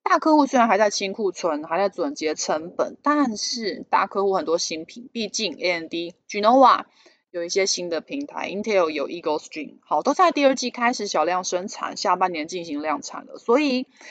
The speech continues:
不管是代工或自有品牌的产品出货成长，都有审慎乐观的情况。所以呢，我们其实，呃，整体来讲，我们是可以在这个美国经济有放缓迹象、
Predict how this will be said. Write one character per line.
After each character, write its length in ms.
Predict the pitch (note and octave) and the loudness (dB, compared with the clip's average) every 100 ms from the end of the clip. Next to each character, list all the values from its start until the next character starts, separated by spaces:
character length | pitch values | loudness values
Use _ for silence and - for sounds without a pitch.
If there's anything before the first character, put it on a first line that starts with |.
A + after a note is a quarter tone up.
| - _ | -20 _
不 100 | A4+ | 4
管 180 | F#4+ G3 | 4 4
是 120 | A#3+ | 0
代 200 | A3 G3 | 2 2
工 160 | F3+ F#3 | 2 2
或 140 | F#3+ | 2
自 160 | F#3 F#3+ | 0 -2
有 200 | C#3+ - _ _ _ _ | -4 -6 _ _ _ _
品 240 | - F3+ | -6 -4
牌 220 | F#3 F3 A3+ | 0 2 2
的 140 | A#3+ | 0
产 280 | - F#3 F#3 | 0 -4 -4
品 160 | E3 | -8
出 180 | - F#3 | -8 -4
货 120 | F#3+ | -2
成 300 | F3+ F#3 D#3 | -2 -4 -6
长， 220 | D3 B2 - | -6 -6 -2
都 160 | G3 | 0
有 140 | A3+ G3 | 0 -2
审 220 | - C#3 | -6 -10
慎 200 | E3 E3 | -10 -6
乐 140 | E3 | -6
观 300 | - D#3 F3 | -4 -6 -4
的 160 | F3 - | -6 -6
情 400 | - - - - | -6 -6 -8 0
况。 220 | - - _ - - _ | 2 2 _ -20 -20 _
所 140 | F4+ | 4
以 60 | D#4+ | 6
呢， 120 | E4 | 6
我 100 | A3+ | 6
们 140 | F3+ | 2
其 200 | - G3 | 0 -2
实， 420 | G3+ G3 G3 G#3 - _ _ _ | 0 0 0 -2 -8 _ _ _
呃， 360 | F3 F3+ E3+ D#3+ | 0 4 4 0
整 160 | - A#3+ | 0 0
体 140 | A3+ | 2
来 180 | D#3 D#3+ | 2 2
讲， 300 | - - B1+ | -2 -4 -6
我 100 | D3 | -6
们 200 | F3+ F#3+ | -4 -4
是 200 | - D4 | -2 -4
可 520 | - - - F#3 G#3 | -4 -8 2 4 4
以 180 | B3+ F3+ | 2 -2
在 300 | - G3+ F3+ | 2 2 2
这 180 | F3 D#3 | 0 0
个 120 | - | -2
美 160 | F#3 | -2
国 180 | G3 G3+ | 0 0
经 160 | A#3+ C#4+ | 2 0
济 120 | D#4 | 0
有 160 | G#3+ D#3+ | 0 2
放 220 | G3+ F#3 | 0 0
缓 180 | F3 C#4 | -4 -6
迹 200 | D#3+ E3 | -10 -6
象、 300 | F#3 D#3+ | -4 -4